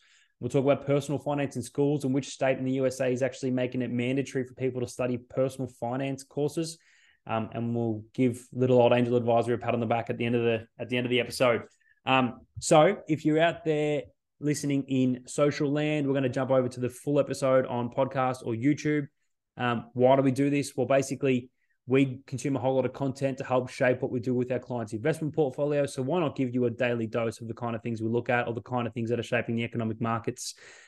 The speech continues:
Um, so just letting you know that anything you hear here is general information. Please don't consider it as personal advice. And if you want any personal advice, please go and speak to a licensed financial advisor. And if you want a financial planner, uh,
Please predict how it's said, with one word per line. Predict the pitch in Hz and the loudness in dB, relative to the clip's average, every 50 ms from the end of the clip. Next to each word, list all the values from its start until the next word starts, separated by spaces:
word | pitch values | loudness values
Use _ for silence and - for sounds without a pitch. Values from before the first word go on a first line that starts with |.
| _ _ - | _ _ 0
Um, | 120 117 117 | 2 2 2
so | 113 - - | 2 0 2
just | - 160 156 | 2 4 8
letting | 170 160 147 147 | 8 8 8 10
you | 139 | 8
know | 139 139 143 151 160 165 | 8 8 8 8 8 8
that | 151 143 127 | 8 6 6
anything | 135 143 151 143 127 143 139 | 4 4 2 0 0 0 0
you | 131 127 123 127 127 | 2 2 0 0 0
hear | 135 143 147 135 | 0 0 0 0
here | 123 143 139 135 135 - | 0 2 2 2 2 0
is | 127 113 | -2 0
general | 110 139 135 135 131 123 | 2 2 2 2 0 -2
information. | 120 - 131 135 139 139 139 - 135 131 | -4 -4 -4 -2 -2 -2 -2 -2 -6 -4
Please | - 151 143 123 | 0 0 0 2
don't | 139 143 123 | 0 -2 -2
consider | 123 - - 139 139 135 | -2 -4 -2 0 0 2
it | 131 | 0
as | 123 - | 0 0
personal | - 170 180 165 165 175 165 | 2 4 4 4 2 0 0
advice. | 160 151 160 156 156 156 131 | 0 0 0 0 0 0 -4
And | 131 135 | -8 -8
if | - | -4
you | 135 135 | -2 -2
want | 143 139 | 0 0
any | 131 131 | 0 -2
personal | 123 - 131 127 123 - 127 120 | -4 -4 -4 -4 -4 -4 -8 -8
advice, | 110 123 120 120 - - _ | -4 -2 -4 -4 -4 -8 _
please | - 139 127 113 - - - _ - - _ - - - _ - | -4 -4 -4 -4 -6 -10 -18 _ -20 -20 _ -20 -20 -20 _ 0
go | 135 131 | 2 2
and | 123 120 | 2 2
speak | - 131 120 123 | 2 0 0 2
to | - 120 | 2 0
a | |
licensed | 113 113 117 117 - 117 - | 2 2 0 0 -4 -8 -8
financial | - 120 117 117 113 - 120 110 | -6 -4 -4 -2 -2 0 0 0
advisor. | 110 110 117 117 113 113 110 | 0 0 0 0 0 0 -2
And | 110 117 | -2 -4
if | 117 113 | -4 -2
you | 127 123 | -2 2
want | 127 147 185 196 | 4 4 4 4
a | 170 | 4
financial | - 139 135 135 127 123 - 123 | 2 0 0 0 0 -2 -4 -6
planner, | - - 127 123 120 117 - _ _ _ _ _ _ _ _ - | -4 -2 -2 -2 -2 -4 -6 _ _ _ _ _ _ _ _ -6
uh, | 113 113 107 | -4 -4 -4